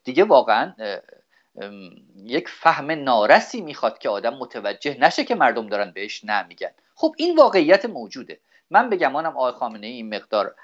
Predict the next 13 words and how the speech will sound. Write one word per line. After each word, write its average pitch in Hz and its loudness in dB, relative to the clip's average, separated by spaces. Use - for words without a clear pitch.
عقل 143 2
رو 147 -6
دارند، 143 -2
عقلانیت 98 -6
رو 156 -10
دارند 127 -2
که 127 -10
بفهمن 117 -2
مردم 104 -6
به 98 -14
ایشون 104 -16
نه 107 0
گفتن. 92 -12